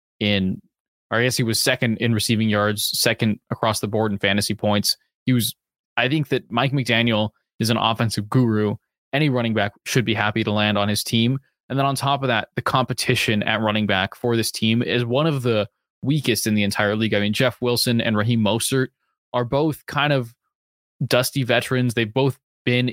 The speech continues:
in these Shanahan, McDaniel systems before, and they've both had injury problems before. So it's kind of just a perfect, perfect mix of open competition. I think he's gonna ver-, very much get the chance to earn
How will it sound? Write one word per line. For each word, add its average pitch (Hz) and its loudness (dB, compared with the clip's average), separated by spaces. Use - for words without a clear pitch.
in 113 0
these 110 0
Shanahan, 110 0
McDaniel 107 0
systems 123 0
before, 120 -2
and 117 -2
they've 120 0
both 120 0
had 113 -2
injury 131 0
problems 98 -2
before. 110 -2
So 110 0
it's 123 2
kind 170 -2
of 127 -2
just 135 0
a 123 2
perfect, 160 -2
perfect 147 -2
mix 117 0
of 110 -2
open 160 0
competition. 127 0
I 104 -2
think 113 0
he's 110 -4
gonna 110 0
ver-, 113 -2
very 131 0
much 123 -4
get 131 0
the - -20
chance 113 0
to 120 -2
earn 110 0